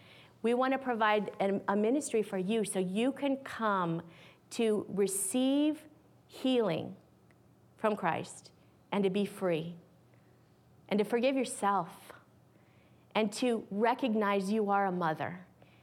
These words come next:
and you have a child in heaven and you will be united someday with that child. This is a part of First Resort's work, and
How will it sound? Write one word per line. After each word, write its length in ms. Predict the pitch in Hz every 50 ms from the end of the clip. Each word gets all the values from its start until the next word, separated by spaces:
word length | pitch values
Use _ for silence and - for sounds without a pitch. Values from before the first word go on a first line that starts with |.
| - - - -
and 140 | - 202 208
you 120 | 208 214 208
have 560 | 202 - - - 214 220 220 220 220 196 - -
a 80 | 185
child 440 | 180 - - 185 175 175 170 165 160
in 100 | 165 165
heaven 420 | 165 - 165 160 156 165 160 156 -
and 120 | - 180 185
you 260 | 180 190 202 214 214
will 300 | 196 185 196 190 196 202
be 360 | 190 185 196 196 202 196 - -
united 580 | 175 180 185 185 175 - 175 180 180 170 170 170
someday 400 | - 180 180 185 165 170 165 160
with 220 | 165 160 170 165 -
that 180 | 160 151 143
child. 500 | - - - 160 151 143 - - - - - - - - - - - - - - -
This 140 | 240 233
is 140 | 320 320 269
a 60 | 294
part 280 | 247 - - 247 247 247
of 100 | 254 240
First 280 | - 226 226 220 226 226
Resort's 400 | 220 196 208 196 185 180 - 185
work, 340 | 185 190 180 165 165 -
and 180 | - 175 175 175